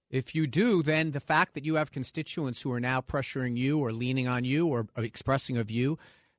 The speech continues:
when you move from just being from Brooklyn to representing the whole state or just being from Waterville to re-, representing the whole state, that's what's supposed to happen. They're supposed to gain more constituents and have their views. I would be surprised if their views did stay the same.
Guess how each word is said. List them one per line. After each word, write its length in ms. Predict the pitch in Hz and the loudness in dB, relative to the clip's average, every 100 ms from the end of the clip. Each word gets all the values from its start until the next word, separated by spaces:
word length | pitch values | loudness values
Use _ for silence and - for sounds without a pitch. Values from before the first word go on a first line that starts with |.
| _ 139 | _ -10
when 300 | 139 127 127 | -2 0 2
you 80 | 123 | 2
move 260 | 123 131 147 | 4 4 2
from 160 | 131 | 0
just 220 | 123 139 - | -2 -2 -2
being 240 | 135 127 | 0 0
from 160 | - 117 | -2 -2
Brooklyn 340 | 135 - 165 | -2 -2 -4
to 100 | 139 | 0
representing 340 | 123 120 120 120 | 0 0 0 0
the 80 | |
whole 160 | 117 131 | 0 0
state 260 | - 143 165 | 0 -2 0
or 60 | |
just 260 | 107 123 - | -2 -6 -6
being 180 | 123 117 | -6 -6
from 160 | 120 | -4
Waterville 460 | 113 127 135 156 165 | -2 -2 0 0 -2
to 100 | 113 | -2
re-, 60 | 113 | -4
representing 440 | 120 113 117 123 120 | -4 -4 -2 -2 -2
the 80 | |
whole 160 | 113 127 | -2 -2
state, 260 | - 170 - _ _ _ _ | -2 -4 -6 _ _ _ _
that's 200 | 175 - | 0 4
what's 200 | 233 214 | 4 4
supposed 500 | - - - 190 - | 2 4 8 8 6
to 80 | 190 | 0
happen. 460 | 180 269 285 120 - - | 4 4 4 -2 -6 -4
They're 100 | 147 | -4
supposed 320 | - 170 - | 0 -2 -2
to 40 | |
gain 320 | 143 147 180 185 | 0 2 2 2
more 160 | 175 | 0
constituents 680 | - 185 - 127 - 156 170 | 0 -2 -2 -4 -2 -4 -4
and 100 | 151 | -6
have 400 | 135 127 143 170 - _ | -4 0 0 0 -6 _
their 120 | 151 170 | 0 0
views. 300 | 160 214 185 | 2 0 2
I 120 | 214 | 2
would 180 | 220 233 | 0 -2
be 80 | |
surprised 500 | 214 214 - 226 226 | -4 -4 -2 -2 -2
if 60 | 208 | -4
their 120 | 240 | -4
views 240 | 226 247 226 | -2 -4 -4
did 220 | 269 285 | -4 -4
stay 220 | - 285 | -4 -2
the 100 | 143 | -2
same. 320 | - 120 92 | -2 -2 -4